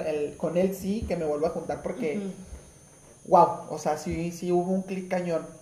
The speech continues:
Speaker 1: Eh, pero me devuelvo yo, eh, intentamos tener una relación a distancia, mm, creo que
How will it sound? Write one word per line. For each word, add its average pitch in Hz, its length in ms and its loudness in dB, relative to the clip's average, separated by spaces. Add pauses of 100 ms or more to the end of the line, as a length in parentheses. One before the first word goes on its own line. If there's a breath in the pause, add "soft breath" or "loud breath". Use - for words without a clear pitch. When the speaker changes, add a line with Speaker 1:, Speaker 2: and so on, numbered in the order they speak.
(500 loud breath)
Speaker 1:
Eh, 170 280 6
pero 180 240 10
me 175 100 6
devuelvo 185 480 8
yo, 254 600 8
eh, 185 140 2
intentamos 170 560 0
tener 185 160 0
una 180 140 0
relación 180 400 0
a 175 40 -4
distancia, 233 800 -2 (220)
mm, 185 400 -8
creo 185 300 -2
que 196 560 0